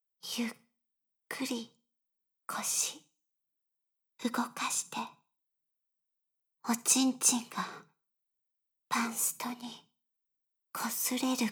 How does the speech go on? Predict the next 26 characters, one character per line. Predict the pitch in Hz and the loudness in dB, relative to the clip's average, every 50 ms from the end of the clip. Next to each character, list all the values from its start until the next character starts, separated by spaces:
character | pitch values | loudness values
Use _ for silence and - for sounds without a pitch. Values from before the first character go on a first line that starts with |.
| - - - | 0 -6 -6
感 | - 226 214 214 - - | -4 -4 -4 -4 -6 -6
覚。 | - - - - - - - - - - _ _ _ _ _ _ _ _ _ _ _ _ _ _ _ _ _ _ _ _ _ _ _ _ _ _ _ _ _ - | -6 -6 -6 -6 -10 -12 -12 -12 -16 -20 _ _ _ _ _ _ _ _ _ _ _ _ _ _ _ _ _ _ _ _ _ _ _ _ _ _ _ _ _ -4
わ | 247 233 - | -4 -4 -4
か | - - 269 277 | 2 4 4 4
る | - - 247 - - _ _ _ _ _ _ _ _ _ | 4 0 -4 -10 -12 _ _ _ _ _ _ _ _ _
で | - - | -6 -2
し | - - - - - | 0 2 2 2 0
ょ？ | - - - - _ _ _ _ _ _ _ _ _ _ _ _ _ _ | -2 -6 -10 -16 _ _ _ _ _ _ _ _ _ _ _ _ _ _
ち | - - - | -2 0 0
ょ | 269 | 0
っ | 269 - - _ | -2 -6 -10 _
と | - - 214 - - | -10 -10 -10 -8 -6
擦 | - - 220 208 - - 240 | -4 -2 -2 0 2 2 4
れ | 247 247 233 | 4 4 2
た | 233 - 196 | 0 -2 -4
だ | - - 202 208 - | -2 -4 -4 -4 -2
け | - - 220 | 0 0 0
で | - - - - - - _ _ _ _ _ _ _ _ | 0 -2 -6 -8 -10 -14 _ _ _ _ _ _ _ _
す | - - - - - - 247 | -6 -2 2 4 4 4 2
ご | - - 233 233 - - | 2 0 -2 -4 -4 -6
く | - - - - _ _ _ _ _ _ _ | -8 -8 -8 -10 _ _ _ _ _ _ _
気 | - - - 220 | -2 -2 -2 -2
持 | 214 220 220 - - | -2 -4 -6 -4 0
ち | - - - 254 | 2 2 2 2
い | |
い。 | 254 247 254 247 233 - - - - | 0 -4 -6 -6 -8 -10 -12 -14 -20